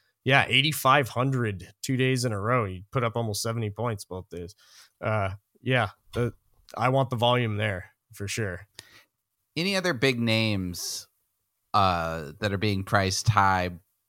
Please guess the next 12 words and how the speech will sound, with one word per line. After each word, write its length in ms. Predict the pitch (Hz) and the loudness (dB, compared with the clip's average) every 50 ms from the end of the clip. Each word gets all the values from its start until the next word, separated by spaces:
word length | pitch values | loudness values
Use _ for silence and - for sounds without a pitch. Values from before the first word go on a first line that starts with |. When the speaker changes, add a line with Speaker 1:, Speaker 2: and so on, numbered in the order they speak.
| _ _ | _ _
Speaker 2:
based 300 | - 113 107 98 - - | 0 2 2 2 0 0
solely 420 | - 117 110 107 104 101 98 98 95 | 2 4 4 6 6 4 4 4 4
on 140 | 95 95 | 2 2
their 100 | 92 92 | 0 0
names 320 | 92 95 95 92 92 90 95 | 0 0 0 0 0 -2 -4
that 80 | 95 | -6
you'd 180 | 95 95 87 80 | -6 -6 -6 -8
stay 260 | - - 95 92 87 | -4 -2 -2 0 0
away 200 | 85 85 87 85 | 0 0 -2 -2
from 260 | 80 - 90 85 85 | -2 -2 -4 -4 -4
right 160 | 82 82 82 80 | -4 -4 -4 -4
now? 280 | 78 78 78 78 80 | -6 -6 -6 -8 -10